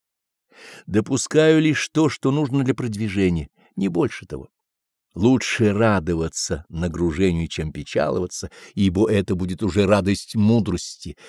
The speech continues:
знающей, что без трудностей не дойти до владыки. Трудностям и огорчениям порадуемся.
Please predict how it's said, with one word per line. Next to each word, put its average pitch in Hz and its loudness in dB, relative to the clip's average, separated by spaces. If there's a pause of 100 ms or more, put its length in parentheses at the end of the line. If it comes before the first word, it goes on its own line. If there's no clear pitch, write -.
(120)
знающей, 92 2
что - -8
без 76 -8
трудностей 143 0 (200)
не 110 6
дойти 104 2
до 87 0
владыки. 78 -10 (800)
Трудностям 185 0
и - 4
огорчениям 160 0
порадуемся. 123 -6